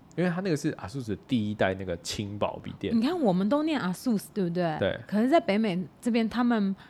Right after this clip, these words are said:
Speaker 2: 他们不知道要怎么发音欸。
Speaker 1: 他念什么？
Speaker 2: 他们应该就念 Asus。
Speaker 1: Asus。
Speaker 2: 对，然后我就说，可是在台湾，我们就是念
Speaker 1: 念 Asus，因为
Speaker 2: Asus 欸。
Speaker 1: 他就这样讲啊。
Speaker 2: 对啊。
Speaker 1: 就跟
Speaker 2: 然后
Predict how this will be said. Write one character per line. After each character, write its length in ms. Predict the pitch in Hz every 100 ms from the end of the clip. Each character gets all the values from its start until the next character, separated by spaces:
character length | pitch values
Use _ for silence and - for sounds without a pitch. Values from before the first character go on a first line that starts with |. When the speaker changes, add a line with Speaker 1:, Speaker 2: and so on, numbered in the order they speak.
| -
Speaker 2:
他 120 | - 277
们 120 | 247
不 140 | 247
知 160 | 208 214
道 140 | 226
要 100 | 214
怎 100 | 185
么 80 | 147
发 320 | 143 165 151
音 280 | 160 151 151
欸。 160 | 143 -
Speaker 1:
他 80 | 107
念 160 | 101
什 80 | 92
么？ 160 | - -
Speaker 2:
他 140 | 277
们 160 | 277 262
应 80 | 254
该 140 | 247
就 140 | 233 247
念 200 | 240 -
Asus。 500 | 202 202 185 151 - - - - - -
Speaker 1:
Asus。 420 | 107 98 95 - - - - -
Speaker 2:
对， 200 | - 202
然 120 | 180 233
后 100 | 311
我 60 |
就 80 | 247
说， 160 | 285 262 - -
可 140 | 208
是 100 | 285
在 160 | 302 285
台 240 | 226 196
湾， 380 | 208 208 208 214 - - -
我 100 | 180
们 440 | 165 165 170 190 - -
就 160 | 247
是 120 | 233
念 40 | 240
Speaker 1:
念 140 | 233
Asus， 440 | 196 202 247 254 -
因 80 | 180
为 80 |
Speaker 2:
Asus 400 | 160 247 190 -
欸。 60 | -
Speaker 1:
他 140 | 110
就 140 | 104 104
这 100 | 98
样 140 | 87
讲 140 | 87 -
啊。 180 | - 135 -
Speaker 2:
对 120 | 330
啊。 320 | 294 269 247 - - - -
Speaker 1:
就 100 | 214
跟 140 | 175
Speaker 2:
然 100 |
后 80 | 170